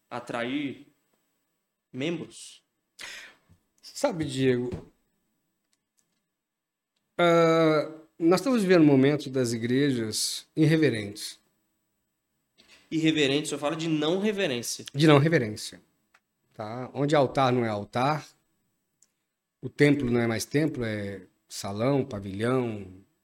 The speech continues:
Speaker 2: é, dá-se o nome de, de hall, ou outra coisa assim. Né?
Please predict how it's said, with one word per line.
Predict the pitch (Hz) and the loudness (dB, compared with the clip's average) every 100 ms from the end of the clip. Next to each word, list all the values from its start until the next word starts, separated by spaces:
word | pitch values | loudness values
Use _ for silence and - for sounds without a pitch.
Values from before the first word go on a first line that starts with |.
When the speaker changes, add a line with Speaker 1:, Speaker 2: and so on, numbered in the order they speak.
| _ 101 | _ -16
Speaker 2:
é, | 101 104 101 98 95 95 _ _ | -12 -10 -10 -12 -14 -18 _ _
dá-se | 135 135 - | 0 0 0
o | 120 | 0
nome | 120 120 | 0 0
de, | 104 107 98 87 _ _ | -2 -6 -8 -14 _ _
de | |
hall, | 101 113 127 143 135 131 - - | -6 -2 2 2 0 -4 -12 -18
ou | 107 | -12
outra | 117 123 110 | -10 -8 -10
coisa | 101 107 101 | -10 -14 -12
assim. | - - _ _ _ _ _ _ _ 107 | -14 -14 _ _ _ _ _ _ _ -10
Né? | 120 | -8